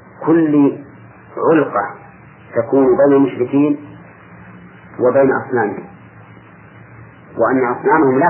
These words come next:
تنفعهم مهما كان الأمر. ولكنه يرد على هذا إشكال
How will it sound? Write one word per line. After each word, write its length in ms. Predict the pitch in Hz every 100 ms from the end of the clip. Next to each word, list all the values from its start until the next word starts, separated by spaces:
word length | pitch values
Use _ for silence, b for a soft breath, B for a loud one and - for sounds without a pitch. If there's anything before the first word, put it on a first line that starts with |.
| 143
تنفعهم 400 | 120 110 123 170
مهما 200 | 147 135
كان 200 | 123 117
الأمر. 260 | 104 92 - - - - - - - - - - - - - - - - - - - -
ولكنه 500 | 143 156 160 160 160
يرد 160 | 160 151
على 180 | 139 143
هذا 280 | 143 131
إشكال 480 | 120 - 135 139 131